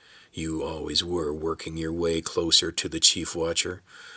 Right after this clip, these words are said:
I suppose you thought you would someday become the new ruler of the corps."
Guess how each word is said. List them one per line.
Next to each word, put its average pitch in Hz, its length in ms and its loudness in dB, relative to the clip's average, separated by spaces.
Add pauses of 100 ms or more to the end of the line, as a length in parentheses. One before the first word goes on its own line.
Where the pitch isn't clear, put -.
(120)
I 85 80 0
suppose 87 500 8
you 87 120 0
thought 92 380 -2
you 78 100 -6
would 80 100 -6
someday 82 540 6
become 80 400 -6
the 71 120 -10
new 82 280 -2
ruler 85 400 0
of 71 100 -8
the 80 100 -6
corps." - 500 -2